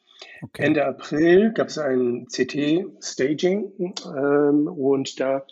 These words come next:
Speaker 2: mess-, messen ja dann die Radiologen, für diejenigen, die sowas schon mal mitgemacht haben, die wissen das,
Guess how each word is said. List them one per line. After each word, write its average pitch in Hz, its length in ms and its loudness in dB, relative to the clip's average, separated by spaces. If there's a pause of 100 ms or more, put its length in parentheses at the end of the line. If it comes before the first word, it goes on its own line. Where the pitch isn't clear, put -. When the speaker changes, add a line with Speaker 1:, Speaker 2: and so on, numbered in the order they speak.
(320)
Speaker 2:
mess-, 135 500 -2
messen 147 500 -2
ja 117 180 2
dann 120 220 0
die 120 100 0
Radiologen, 123 1000 -2
für - 160 -8
diejenigen, 127 680 -6 (460)
die - 80 -4
sowas 127 260 4
schon 127 120 -4
mal 113 100 -2
mitgemacht 131 560 -4
haben, 131 280 -2
die 117 140 -4
wissen 147 240 -6
das, - 260 -8